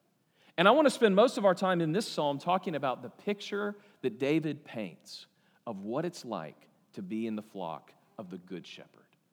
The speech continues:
What is it like to be shepherded by God himself? What's it like to be shepherded by Christ? You know, David answers this question in the opening line. The fundamental reality of being shepherded by God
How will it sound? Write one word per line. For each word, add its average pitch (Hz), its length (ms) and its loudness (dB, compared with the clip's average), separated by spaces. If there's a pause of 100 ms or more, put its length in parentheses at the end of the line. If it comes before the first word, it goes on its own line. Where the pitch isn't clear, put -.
(340)
What 202 140 -8
is 220 100 -2
it 196 120 -4
like 127 340 -4
to 131 60 -8
be 110 120 -8
shepherded 123 720 -8 (240)
by 104 140 -8
God 98 340 -8
himself? - 720 -20 (400)
What's - 120 -8
it 220 80 0
like 190 160 6
to 202 60 2
be 175 100 0
shepherded 131 680 0 (280)
by 104 600 -4 (460)
Christ? - 680 -14 (680)
You 170 100 0
know, 185 80 6
David 202 300 6
answers 180 320 0
this 165 140 0
question 147 420 0
in 127 60 -2
the 120 100 -4
opening 131 400 -4
line. 87 260 -8 (520)
The 135 100 -4
fundamental 214 640 4
reality 123 840 2 (600)
of 120 160 2
being 135 180 2
shepherded 170 500 -2
by 127 180 -2
God 82 440 -8